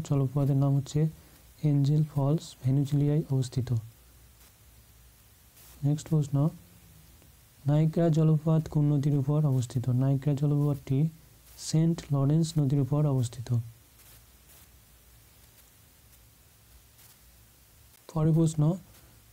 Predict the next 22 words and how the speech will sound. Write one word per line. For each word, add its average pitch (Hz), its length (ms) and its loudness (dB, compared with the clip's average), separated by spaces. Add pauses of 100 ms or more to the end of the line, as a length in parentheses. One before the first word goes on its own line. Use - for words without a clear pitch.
বিশাখাপত্তনম 170 1040 0
ইস্পাত 160 460 0
কারখানাটি 147 680 0 (400)
কোন 170 320 2
দেশের 170 340 2
আর্থিক 165 540 0
ও 175 60 0
কারিগরি 151 480 2
সহযোগিতায় 147 720 0
গড়ে 139 240 0
তোলা 135 200 0
হয়েছে? 127 380 -2 (760)
পূর্বতন 170 680 2
সোভিয়েত 147 440 0
ইউনিয়ন। 123 320 0 (2000)
বিশাখাপত্তনমে 156 920 2
যে 151 160 0
ইস্পাত 147 420 -2
কারখানা 147 320 2
গড়ে 139 180 2
উঠেছে, 139 340 -2
সেটি 139 500 -2